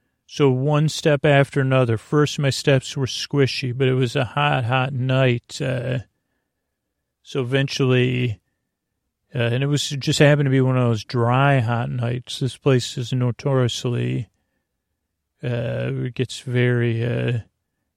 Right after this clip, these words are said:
but now, now I've learned how to deal with that. Uh, it gets notoriously humid. Because, uh, but spoiler alert, I learned, uh, that, uh, living outside's not for me because of the humidity.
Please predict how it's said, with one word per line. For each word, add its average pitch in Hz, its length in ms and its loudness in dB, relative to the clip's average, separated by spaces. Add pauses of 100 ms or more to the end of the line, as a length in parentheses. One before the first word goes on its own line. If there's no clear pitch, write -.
(140)
but 135 160 2
now, 135 220 4
now 131 260 4
I've 127 160 2
learned 156 320 4
how 127 180 6
to 120 240 2
deal 143 320 4
with 110 240 0
that. 123 400 -4
Uh, 135 60 0
it 123 160 -2
gets 135 260 -2
notoriously 135 640 2
humid. 131 640 0 (1600)
Because, 135 320 0
uh, 139 260 2
but 135 300 2
spoiler 139 560 2
alert, 135 240 0
I 135 100 2
learned, 131 480 4
uh, 123 300 2
that, 123 260 0
uh, 127 400 0 (640)
living 135 360 2
outside's 123 680 2
not 123 240 0
for - 180 -8
me 131 680 2 (120)
because 127 300 0
of 123 60 2
the 123 60 2
humidity. 127 1000 2